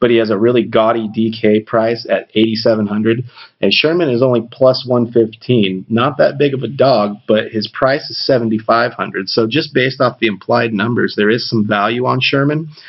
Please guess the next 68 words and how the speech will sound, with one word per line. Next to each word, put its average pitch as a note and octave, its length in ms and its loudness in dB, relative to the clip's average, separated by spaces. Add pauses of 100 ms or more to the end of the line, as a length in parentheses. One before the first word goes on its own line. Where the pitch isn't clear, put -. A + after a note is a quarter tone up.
(180)
He - 80 0
had C3 100 4
a A2+ 60 2
really B2 220 2
tough A#2+ 280 -2
matchup A2+ 380 0
against G#2+ 340 0
Justin A2+ 380 0
Ledet, G#2 400 0
who's A2+ 160 2
a A2+ 60 -4
pure A2 320 0
boxer, A2 640 0
like, G#2+ 320 -8
with G#2 120 -2
actual G#2 600 -2 (400)
professional A2 500 0
boxing G#2+ 460 -2
experience, A2 680 -2
and G#2+ 160 -2
you B2 80 0
could A2+ 160 -4
tell G#2+ 180 -2
he G#2 100 -8
just G2+ 180 -8
couldn't A2 180 -4
handle F2+ 300 -16
himself - 360 -8 (240)
in G#2+ 160 -4
the G2 60 -6
stand-up F#2 400 -6
game F2+ 180 -4
against F2+ 260 -6
a F2 40 -10
guy D#2+ 160 -4
like D2+ 180 -8
that. - 240 -6 (540)
Uh, A#2 240 2
Walt D3+ 240 2
Harris C#3+ 340 0
has A2+ 100 -10
had A#2 280 -2
sort B2 160 2
of A#2 80 -2
an G#2 100 -4
up-and-down B2+ 560 0
career. C3 340 0
He's A2 160 -6
been A2 200 0
in A2+ 160 0
and A#2 100 4
out A2+ 80 0
of A2+ 60 -4
the A2 80 -2
U G#2+ 160 2
F A2+ 60 -2
C G#2+ 180 -2
a F#2 60 -2
couple A2 240 -2
of A2+ 80 -2
times, C3 320 -2
even A2 140 -4
though G#2+ 100 0
he's G#2 120 -2
only G#2+ 260 -2
eight A#2+ 180 0
and A2 120 -6
five. G#2+ 300 0